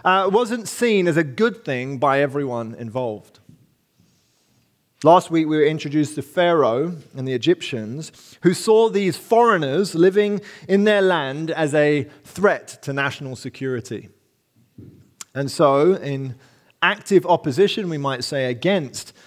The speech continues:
uh, not only the Israelites, but against the promises of God, Pharaoh does two things. First, he enslaves the Israelites, which made them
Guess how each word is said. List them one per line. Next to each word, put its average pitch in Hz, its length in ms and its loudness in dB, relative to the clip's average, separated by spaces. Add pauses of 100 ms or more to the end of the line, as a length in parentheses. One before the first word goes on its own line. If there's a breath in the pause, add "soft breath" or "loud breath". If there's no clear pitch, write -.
(240 soft breath)
uh, 127 120 -4
not 160 180 -4
only 180 200 -2
the 156 160 2
Israelites, 175 560 2
but 143 160 -2
against 151 500 -4
the 143 80 -4
promises 220 720 0
of 143 360 -2
God, 143 680 0 (220 loud breath)
Pharaoh 160 840 2 (220 loud breath)
does 160 180 0
two 233 200 0
things. 151 380 -2
First, 208 420 2
he 180 160 -2
enslaves 185 560 0
the 160 160 0
Israelites, 135 840 -2 (800)
which - 380 -2 (640)
made 139 260 0
them 120 320 -10